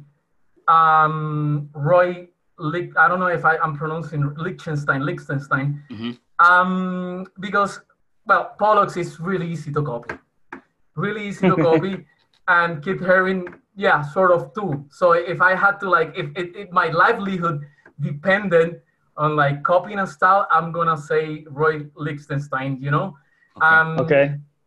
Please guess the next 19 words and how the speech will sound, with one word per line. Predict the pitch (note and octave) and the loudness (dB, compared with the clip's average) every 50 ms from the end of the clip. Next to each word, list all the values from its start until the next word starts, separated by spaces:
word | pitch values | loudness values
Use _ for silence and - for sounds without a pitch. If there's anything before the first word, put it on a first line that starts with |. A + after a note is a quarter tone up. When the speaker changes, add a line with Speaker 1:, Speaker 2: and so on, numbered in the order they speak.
| _ _ _ | _ _ _
Speaker 1:
yeah, | - F#4+ - - - - - - G3+ G3+ E3+ | -20 -20 -20 -18 -16 -16 -16 -16 -18 -20 -16
maybe | F3+ F3+ F3+ F3+ F#3+ G3 G3 | -14 -8 -6 -6 -4 -4 -8
because | F3 E3 F3 D#3 C#3+ | -4 -2 -2 -2 0
there's | D3 E3+ D#3 D3 | -2 -4 -2 0
a | E3+ D#3+ | -2 -2
little | E3 E3 D#3+ C#3+ | 0 -2 -4 -4
bit | D3 D3+ D3+ | -4 -6 -6
more | D#3 D3+ D#3 D#3 D#3 D3+ | -6 -4 -2 0 2 2
of | D3+ D3 - - | 2 0 -4 -6
technique, | D#3+ D3 C#3 C#3 D3 D#3 E3 E3+ E3 - - - _ _ | -6 -6 -4 -4 -4 -2 -2 -4 -6 -8 -12 -16 _ _
you | D3 C#3+ D#3 | -6 -4 -2
know, | D3+ D3 C#3 C3 C3+ C#3 C#3 B2+ | 0 0 0 -2 -4 -6 -12 -8
going | - D#3 D#3+ D#3+ D#3+ D#3 D3 | -6 -4 -4 -4 -4 -2 0
Speaker 2:
Sure. | D3 D#3 | 0 0
Speaker 1:
on | F3+ G3+ - - _ _ _ _ _ _ _ _ _ _ | 0 -2 -4 -10 _ _ _ _ _ _ _ _ _ _
there. | B2+ D#3+ F3 G#3 B3 C4 C4+ D4 - - _ _ _ _ _ _ _ _ _ | 2 4 4 4 4 2 0 -4 -10 -20 _ _ _ _ _ _ _ _ _
Um, | E3+ E3+ F3+ F3+ F3+ F3+ F3+ F3+ F#3 F#3 F#3 F#3 F#3 F#3 F#3 F#3 F#3 F3+ - _ _ _ - _ _ _ | 4 6 6 8 8 6 6 4 2 0 -4 -4 -6 -6 -8 -8 -10 -12 -16 _ _ _ -20 _ _ _
collaborate | - - F#3 F3 F3 F#3 - A3+ - A#3 A#3+ A#3+ A#3+ A#3 A#3 A#3 A#3 - _ | -2 2 2 4 4 4 4 4 4 4 4 4 4 4 2 0 -4 -12 _
with, | F3+ F3 A3+ B3 B3 B3+ B3+ | -6 0 4 6 6 6 6